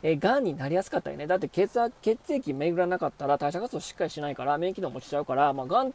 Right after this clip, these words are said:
仮にもなりやすいですよね。だからいろんな病気の、その、血圧下げたと-、時の方のが、リスクの方が、まあ、高いという感じなんですね。で、ちなみにですね、えっと、まあ、フィンランドの、えー、け-、調査の結果があるんですけども、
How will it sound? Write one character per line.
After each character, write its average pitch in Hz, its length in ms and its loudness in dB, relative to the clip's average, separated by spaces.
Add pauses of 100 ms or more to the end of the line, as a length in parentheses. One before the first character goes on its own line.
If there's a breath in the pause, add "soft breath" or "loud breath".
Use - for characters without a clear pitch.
仮 262 200 2
に 294 60 0
も 175 80 -2
な 123 100 -2
り 127 60 -2
や 143 100 -2
す 277 100 -6
い 233 40 0
で 127 80 -2
す - 100 -14
よ 139 80 -16
ね。 196 160 -2 (140 loud breath)
だ - 60 -16
か - 60 -2
ら 208 60 4
い 175 80 6
ろ 339 160 6
ん - 20 0
な 311 80 6
病 202 300 6
気 247 100 -4
の、 233 320 -2
そ 190 180 -2
の、 185 160 2 (240)
血 262 300 2
圧 269 160 -2
下 175 180 -4
げ 254 120 0
た 208 160 0
と-、 190 260 -8 (160)
時 247 220 -10
の 233 120 0
方 262 220 0
の 175 120 0
が、 143 100 0
リ 175 120 2
ス - 120 -6
ク - 80 -2
の 151 100 0
方 208 140 0
が、 135 100 -2
ま 120 140 -8
あ、 - 40 -12
高 - 280 -4
い 180 80 2
と 175 80 4
い 156 240 2
う 156 40 -2
感 170 200 -6
じ 190 80 -2
な 151 60 -4
ん - 20 -6
で 107 80 -12
す - 80 -16
ね。 180 180 -2 (400 loud breath)
で、 208 220 4
ち 233 100 -2
な 311 80 6
み 349 100 0
に - 60 0
で 240 60 8
す 165 100 -6
ね、 143 220 2
え - 20 0
っ 127 100 -4
と、 139 600 4
ま 143 80 -6
あ、 - 40 -8
フ 294 100 0
ィ 381 60 2
ン 349 120 2
ラ 202 100 8
ン 147 140 -2
ド 135 100 -6
の、 120 140 -10 (160)
え 143 840 0
ー、 - 40 -12
け-、 180 180 4
調 190 180 6
査 185 240 2
の 165 200 0
結 156 220 -2
果 165 60 0
が 143 100 0
あ 139 40 2
る 165 80 2
ん 165 60 -4
で 123 80 -6
す - 80 -16
け 117 80 -12
ど 123 80 -8
も、 233 240 6